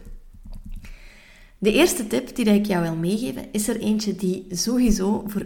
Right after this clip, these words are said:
zoveel verschillende zaken in uw leven geldt. En zeker ook op vlak van productiviteit laat ik hem heel graag terugkomen.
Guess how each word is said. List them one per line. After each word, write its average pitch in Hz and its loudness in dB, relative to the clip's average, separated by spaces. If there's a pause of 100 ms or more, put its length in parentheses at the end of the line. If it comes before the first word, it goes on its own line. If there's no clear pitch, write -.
zoveel 262 2
verschillende 220 -2
zaken 208 -4
in 175 -6
uw 170 -2
leven 180 4
geldt. 220 -4 (240)
En 175 0
zeker 196 0
ook 190 -6
op - -10
vlak 185 -8
van 175 -8
productiviteit 185 -6
laat 202 -4
ik - -10
hem 180 -4
heel 175 -4
graag - -8
terugkomen. 247 -8